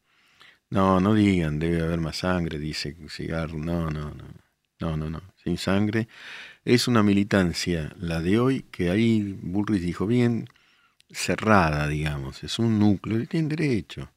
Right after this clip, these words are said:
tienen que ser trotskistas o trotskistas, pero no corté la calle porque yo tengo derecho a pasar. Es así. El, en,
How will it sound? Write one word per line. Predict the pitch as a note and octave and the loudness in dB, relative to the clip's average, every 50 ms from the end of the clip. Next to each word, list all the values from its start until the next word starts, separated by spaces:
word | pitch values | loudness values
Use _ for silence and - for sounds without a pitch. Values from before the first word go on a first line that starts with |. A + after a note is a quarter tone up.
| _ _ _ _ _ _ _ _ _ | _ _ _ _ _ _ _ _ _
tienen | - - B2 A#2+ A2+ G2+ F2+ | -8 -6 -4 -2 -2 -2 -2
que | F#2 | -4
ser | - - G#2 | -4 -6 -8
trotskistas | A2 - G#2 G2+ - C3 B2 A#2+ - G#2 F#2+ - | -6 -6 -8 -6 -2 -2 -2 -2 -2 -6 -6 -6
o | F#2+ | -4
trotskistas, | - G2 F2 - - E2 - - - - - - - | -4 -4 -6 -6 -6 -8 -8 -8 -12 -14 -12 -8 -6
pero | F#2 F2 | -2 0
no | G2 G#2+ A2 | 0 2 2
corté | C3 A2 - - A2 | 0 0 0 0 0
la | A2 G#2 | 0 2
calle | A2 A2 A#2 B2 C3+ | 2 2 2 2 2
porque | A#2+ G2+ F2 D#2+ | 0 0 0 0
yo | D#2+ | -2
tengo | E2 F2 D#2+ D#2 | -2 -2 -2 -2
derecho | D#2 D#2 D#2+ D2+ - - | -2 -2 -4 -4 -6 -8
a | C2+ | -10
pasar. | - - - - - - - _ _ _ _ _ _ - - - - - - - - - _ _ - | -10 -10 -10 -12 -14 -16 -20 _ _ _ _ _ _ -20 -20 -20 -20 -20 -20 -20 -20 -20 _ _ -4
Es | - F#2+ F2 - | -2 -2 0 -2
así. | F2 - - - C#2+ - - - | -2 -4 -4 -4 -4 -6 -4 -2
El, | F#2+ G2 F#2+ F2+ F#2 F2+ - | 2 2 2 4 2 0 -2
en, | - G2 F#2 F2+ F2 F2 E2 E2 D#2+ D#2 D#2 D#2 D#2+ | -2 -2 0 0 0 0 0 -2 -2 -4 -4 -6 -8